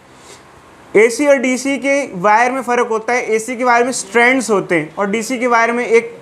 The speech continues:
पतली सी वायर होती है। ये मैं आपको अभी थोड़ी देर में बताऊंगा बच्चे, क्या होता है एसी डीसी में, थोड़ा सा फ़र्क बताता हूँ। एसी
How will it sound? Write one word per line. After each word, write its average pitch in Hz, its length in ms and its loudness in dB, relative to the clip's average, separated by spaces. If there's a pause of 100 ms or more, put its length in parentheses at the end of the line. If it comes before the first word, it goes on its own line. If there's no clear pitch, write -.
(100)
पतली 233 240 0
सी 226 120 2
वायर 190 220 4
होती 170 180 -2
है। 220 40 -6
ये 240 60 -4
मैं 254 120 2
आपको 254 200 2
अभी 254 140 -2
थोड़ी 233 160 0
देर 240 80 2
में 247 80 -2
बताऊंगा 170 360 2
बच्चे, 139 260 -6
क्या 202 240 0
होता 180 220 2
है 190 60 0
एसी 202 160 -4
डीसी 190 260 -4
में, 202 100 -4
थोड़ा 196 140 -2
सा 202 80 -4
फ़र्क 185 200 -2
बताता 175 380 -2
हूँ। 247 100 -6 (1800)
एसी 262 600 0